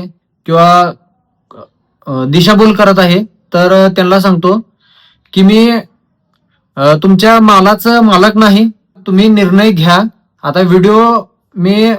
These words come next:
मार्ग-, मार्गदर्शन म्हणून देत आहे. व्हिडिओ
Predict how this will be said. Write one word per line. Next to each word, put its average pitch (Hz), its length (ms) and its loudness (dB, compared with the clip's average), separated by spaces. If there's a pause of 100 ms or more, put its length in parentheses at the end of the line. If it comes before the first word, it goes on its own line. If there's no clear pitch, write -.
मार्ग-, 196 360 0 (160)
मार्गदर्शन 196 560 0
म्हणून 220 220 2
देत 208 220 0
आहे. 202 280 0
व्हिडिओ 190 440 -2